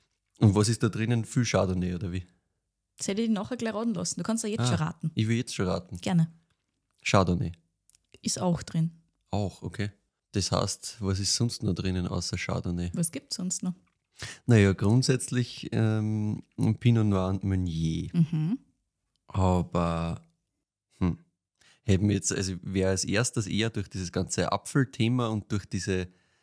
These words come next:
Speaker 1: doch eher Säurelastigkeit halt irgendwie in Richtung Chardonnay gerannt.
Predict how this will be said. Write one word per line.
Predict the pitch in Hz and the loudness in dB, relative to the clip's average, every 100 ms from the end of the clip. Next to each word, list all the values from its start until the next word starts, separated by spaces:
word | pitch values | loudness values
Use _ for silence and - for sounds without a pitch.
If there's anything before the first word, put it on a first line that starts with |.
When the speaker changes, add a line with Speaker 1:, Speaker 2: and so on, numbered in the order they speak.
| _ _ _ | _ _ _
Speaker 1:
doch | 110 101 - | -2 -2 -4
eher | 92 104 | -2 0
Säurelastigkeit | 104 - 85 110 127 110 110 113 - 113 - 107 - | 0 0 -2 -2 -6 -8 -8 -8 -8 -10 -6 -6 -4
halt | 107 | -6
irgendwie | 107 110 98 101 | -4 -6 -6 -6
in | |
Richtung | 98 107 - 98 87 | -6 -8 -8 -10 -8
Chardonnay | - - 110 135 135 | -8 -8 -6 -6 -8
gerannt. | - 107 120 175 - | -8 -8 -8 -10 -14